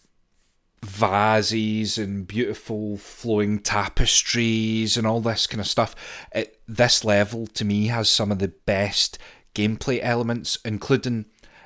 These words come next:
it's got the whole you have to do three of something or four of something. The core of this is you've got to fix and figure out the stories in, behind tapestries. So you slip into a two D platforming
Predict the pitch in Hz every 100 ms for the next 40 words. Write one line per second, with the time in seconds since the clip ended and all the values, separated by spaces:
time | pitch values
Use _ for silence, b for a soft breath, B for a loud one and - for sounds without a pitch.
0 | _ 123 104 156 135 139 131 110 107 113
1 | - 101 107 - 123 107 - 113 110 107
2 | 95 - 113 113 127 123 127 117 B B
3 | - - - 120 127 - 107 120 - -
4 | 117 107 110 101 107 101 - - - 113
5 | - - 110 104 113 95 98 98 - -
6 | 104 104 98 101 - 98 98 104 98 -
7 | 104 - - - 147 139 - B B B
8 | - 135 117 - - 120 - 151 131 -
9 | 110 - 120 113 101 120 110 - - 127
10 | 127 127 127